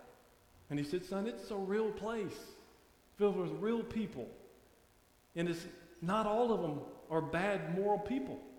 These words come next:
The Bible tells us that you have to ask Jesus, invite him. You have to repent of your sin, which means to turn from your sin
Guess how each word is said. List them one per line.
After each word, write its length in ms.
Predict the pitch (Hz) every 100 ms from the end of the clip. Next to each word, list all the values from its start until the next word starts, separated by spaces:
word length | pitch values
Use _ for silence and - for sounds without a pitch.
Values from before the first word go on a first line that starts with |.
| - - - - - _ _ _ _ -
The 100 | 160
Bible 380 | 135 180 202 202
tells 420 | - 220 214 147
us 180 | 147 123
that 160 | 156 151
you 200 | 180 220 -
have 240 | 202 190
to 220 | - 170 170
ask 340 | 180 180 160
Jesus, 480 | 165 180 151 113 -
invite 540 | 143 139 131 160 196 190
him. 220 | 165 151 135 127 - - - -
You 80 | 196
have 100 | 196
to 80 | 165
repent 480 | 156 147 220 240 233
of 140 | 175
your 100 | 202
sin, 320 | - 196 160
which 200 | 160 160
means 160 | 170 156
to 120 | 139
turn 320 | - 202 220
from 200 | 214 208
your 120 | 214
sin 440 | 208 220 214 214